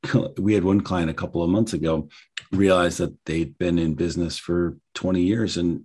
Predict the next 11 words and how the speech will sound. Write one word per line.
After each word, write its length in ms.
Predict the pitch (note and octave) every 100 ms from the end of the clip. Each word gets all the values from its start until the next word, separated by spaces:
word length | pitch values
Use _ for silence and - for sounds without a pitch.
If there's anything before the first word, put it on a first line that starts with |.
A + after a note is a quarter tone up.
| -
didn't 220 | F#2 F#2
have 280 | D#2 F2 D#2+
Google 260 | G2 F2+ F2+
Analytics, 640 | F2+ F#2 F2 D#2+ - - - -
um, 480 | F2 E2 D#2+ D2+ C#2+ _ - -
you 100 | F#2+
know, 100 | E2+
connected 460 | - F#2+ E2 E2+ D#2
to 80 |
their 140 | D2+ D2
website. 460 | D2+ C2 - -